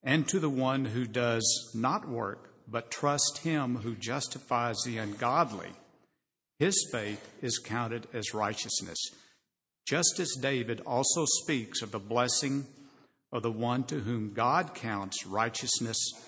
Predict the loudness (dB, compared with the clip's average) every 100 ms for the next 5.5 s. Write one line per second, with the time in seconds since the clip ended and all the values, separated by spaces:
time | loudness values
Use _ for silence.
0 | -20 _ _ -8 -8 -4 -2 -2 -4 -12
1 | -10 -8 -6 -8 -10 -12 -8 -4 -4 -8
2 | -18 _ _ _ _ _ _ _ _ _
3 | -2 2 4 6 4 0 -2 -2 0 -2
4 | -2 -2 -2 -2 -6 -2 2 2 2 -2
5 | -2 -4 -4 -6 -6